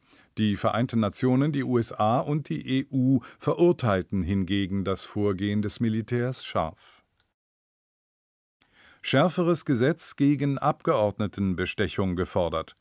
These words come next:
Nach der Maskenaffäre im Bundestag fordert Transparency International schärfere Regeln gegen die Bestechung von Abgeordneten. Die Vorfälle hätten ein bedenkliches Schlupfloch offenbart, weil die betroffenen Parlamentarier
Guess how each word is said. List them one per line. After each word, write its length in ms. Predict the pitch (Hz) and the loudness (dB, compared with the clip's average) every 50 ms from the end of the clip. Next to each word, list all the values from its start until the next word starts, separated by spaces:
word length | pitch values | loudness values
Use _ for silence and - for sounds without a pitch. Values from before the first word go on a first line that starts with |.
| _ - - - - - - - | _ -20 -20 -20 -20 -14 -2 2
Nach 220 | 110 113 120 113 | 2 4 4 4
der 100 | - 107 | 2 4
Maskenaffäre 800 | 98 104 113 - - 113 98 90 87 - - 107 95 90 98 95 | 4 4 2 2 0 0 0 0 -2 -2 -2 0 0 0 0 0
im 180 | 95 90 87 | 0 -2 0
Bundestag 680 | 85 104 120 127 123 - - - 113 113 120 143 151 | 0 2 2 2 2 0 0 0 0 2 2 0 -2
fordert 440 | - - 120 113 113 113 117 110 - | -2 -2 0 0 2 2 0 -2 -2
Transparency 800 | - 113 107 107 104 - - 127 127 127 131 135 127 - 135 127 | -2 0 0 0 0 -2 0 0 2 2 2 0 0 -2 -2 -2
International 720 | 127 120 117 - 123 117 107 95 - - 110 110 117 127 123 - - - _ | 0 0 0 0 2 2 2 0 0 0 0 0 0 0 -2 -6 -12 -20 _
schärfere 640 | - - 135 131 139 139 - 147 135 120 127 127 113 104 | -4 0 2 2 2 2 2 0 0 0 0 0 0 2
Regeln 480 | 113 110 110 101 120 127 135 143 139 | 2 2 2 2 0 0 0 -2 -2
gegen 380 | 117 127 131 139 131 147 139 120 | -2 -2 -2 0 0 -2 -2 -2
die 100 | 123 117 | -2 -2
Bestechung 760 | 101 98 - - - - 123 120 - - 131 131 135 143 139 | -2 -4 -6 -4 -2 -2 -2 -2 -2 -2 0 0 0 0 -2
von 280 | - - 139 127 131 - | -2 -2 -2 -2 -2 -2
Abgeordneten. 1000 | - 120 117 - - - 117 92 87 87 82 - - 85 80 - - 95 87 80 - - - - - - - | -2 -2 -2 -2 -4 -4 -4 -2 -2 -2 -4 -4 -4 -6 -6 -4 -4 -4 -4 -4 -8 -14 -20 -20 -20 -8 -4
Die 80 | - 117 | -4 -2
Vorfälle 520 | - 131 139 139 131 - 160 151 160 151 | 2 4 4 4 4 2 0 0 2 2
hätten 260 | 139 147 - - 131 | 0 0 -2 -4 -4
ein 260 | - - 113 113 117 107 | -2 0 0 2 2 2
bedenkliches 880 | 110 104 95 117 120 139 127 - 143 131 - - 143 131 117 - - | 0 0 0 0 0 0 -2 -2 -4 -4 -2 -2 -2 -2 -2 -4 -8
Schlupfloch 800 | - - 151 170 175 170 - - - - 98 90 87 - - - | -8 -2 0 0 0 0 -4 -8 -6 -2 0 0 0 0 -4 -6
offenbart, 720 | - 101 95 - - 104 95 85 95 95 107 123 135 - - - - - - - | -6 -6 -6 -4 -2 -2 0 0 2 2 2 2 0 -2 -6 -14 -20 -20 -6 0
weil 120 | 104 110 123 | 2 2 2
die 60 | 143 | 2
betroffenen 600 | 143 156 - - 127 120 117 - 143 135 131 139 | 0 -2 -2 -2 -2 -2 0 0 0 0 0 0
Parlamentarier 1040 | - 123 120 110 107 101 107 98 90 101 98 95 90 90 92 101 104 110 117 127 - | 0 0 2 2 2 2 0 -2 -2 0 2 2 2 2 0 0 0 2 2 0 0